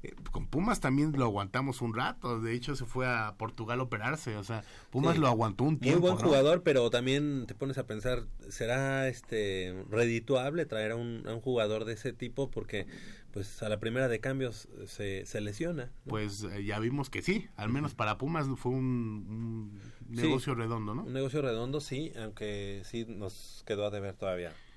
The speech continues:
Speaker 1: Pues
Speaker 2: goles,
Speaker 1: sí.
Speaker 2: ¿no?
Speaker 1: Pues sí, eh, el equipo de, de los Pumas marcha, entonces, decimos, en tercer lugar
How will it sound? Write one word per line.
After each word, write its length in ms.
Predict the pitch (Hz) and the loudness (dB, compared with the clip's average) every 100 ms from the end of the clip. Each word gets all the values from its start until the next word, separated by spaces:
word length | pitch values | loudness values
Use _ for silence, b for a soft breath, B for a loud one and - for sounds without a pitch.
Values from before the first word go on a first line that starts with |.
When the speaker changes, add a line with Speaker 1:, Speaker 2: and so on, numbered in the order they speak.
| B | B
Speaker 1:
Pues 240 | 95 90 - | -4 -2 0
Speaker 2:
goles, 140 | 110 | -2
Speaker 1:
sí. 0 | |
Speaker 2:
¿no? 100 | 127 - - B B B | -4 -10 -14 B B B
Speaker 1:
Pues 180 | - 117 | -6 -4
sí, 240 | 127 127 123 | 0 0 0
eh, 880 | 117 113 107 107 110 107 107 107 104 - - B B B - - | 0 0 0 -2 -2 -2 -2 -4 -6 -12 -20 B B B -16 -10
el 140 | 120 | -6
equipo 360 | 113 127 123 120 | -4 -4 0 2
de, 500 | 110 107 104 101 101 | 2 0 -2 -6 -8
de 520 | 104 107 104 101 101 | -8 -6 -8 -10 -8
los 160 | 104 110 | -8 -4
Pumas 300 | 131 143 127 | 0 0 2
marcha, 420 | 123 139 131 139 | 2 2 2 0
entonces, 440 | 120 107 123 127 - | 0 0 -2 -2 -4
decimos, 480 | 120 110 117 131 139 | -4 -2 -2 -2 -4
en 120 | 110 104 | -6 -4
tercer 400 | 107 - 135 127 | -4 -2 -2 0
lugar 400 | 120 113 147 | -2 0 -2